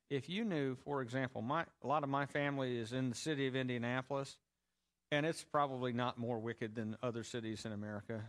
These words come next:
certainly less wicked than Chicago, um, <laughs> um, but most places are. <laughs> Um, <laughs> you know, I mean, if we, if Cook County fell into the Great Lakes, we would not be greatly diminished as a country, right? Uh, but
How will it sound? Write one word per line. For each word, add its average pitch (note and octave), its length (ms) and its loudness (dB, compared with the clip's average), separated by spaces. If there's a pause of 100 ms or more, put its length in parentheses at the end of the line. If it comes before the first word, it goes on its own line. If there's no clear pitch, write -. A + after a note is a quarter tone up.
certainly C3+ 340 0
less C3 260 -2
wicked A2+ 280 -4
than A2 120 -4
Chicago, G#2+ 560 -6 (680)
um, D#3+ 280 6 (920)
<laughs> - 340 4
um, D#3 380 4
but D#3+ 240 4
most D#3 320 4
places B2+ 440 0
are. C3 320 4
<laughs> - 400 -8
Um, F#3 420 6 (140)
<laughs> A3+ 140 4
you E3 120 2
know, D3 180 4 (720)
I - 20 0
mean, C#3 120 2
if C3+ 100 0
we, D#3+ 220 2
if D3 240 2 (160)
Cook F#3 200 2
County E3 360 4
fell D#3 240 4
into C#3 160 2
the B2+ 80 2
Great C3+ 260 2
Lakes, C3+ 380 2
we C3+ 100 0
would A2+ 140 -2
not C3+ 240 2
be B2+ 80 0
greatly B2 340 2
diminished A#2 480 0
as A#2 160 0
a A2 60 -4
country, A2+ 400 0
right? B2+ 280 2 (720)
Uh, D3+ 300 8 (680)
but F#3 280 8